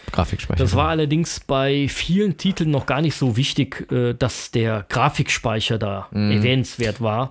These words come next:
Speaker 2: Bei
Speaker 1: Das
Speaker 2: dem Spiel schon.
Speaker 1: wollte ich grad sagen, eigentlich war das noch gar nicht so auf dem Schirm für die
Speaker 2: Nein,
Speaker 1: meisten.
Speaker 2: aber da fing das so an. Ich
Speaker 1: Mhm.
Speaker 2: glaub, das war auch bei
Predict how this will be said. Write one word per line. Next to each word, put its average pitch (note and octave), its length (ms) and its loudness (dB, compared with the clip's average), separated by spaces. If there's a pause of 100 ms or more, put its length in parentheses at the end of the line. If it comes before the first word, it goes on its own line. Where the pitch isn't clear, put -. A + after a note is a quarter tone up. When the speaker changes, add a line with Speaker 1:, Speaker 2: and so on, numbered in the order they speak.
Speaker 2:
Bei - 80 2
Speaker 1:
Das F2 80 2
Speaker 2:
dem E3 160 2
Spiel B2+ 300 -2
schon. G#2 380 -4
Speaker 1:
wollte G#2 100 -2
ich - 20 -12
grad G2 220 -4
sagen, A2+ 280 2
eigentlich G2+ 220 0
war G#2+ 80 2
das F#2+ 100 0
noch G2 120 0
gar F#2 140 0
nicht G2 120 2
so G2+ 60 -2
auf F#2 60 -6
dem F2+ 80 -6
Schirm G2+ 460 -2
für - 100 -16
die F2+ 40 0
Speaker 2:
Nein, A#2 140 2
Speaker 1:
meisten. F#2+ 360 -4
Speaker 2:
aber C#3+ 180 0
da C#3 120 -2
fing E3+ 220 0
das B2 180 0
so A#2 100 -6
an. G#2 300 -4
Ich F#2 80 0
Speaker 1:
Mhm. G2 60 0
Speaker 2:
glaub, A2+ 240 -6
das - 240 -10
war A#2+ 100 -4
auch A#2+ 140 -8
bei G#2 420 -6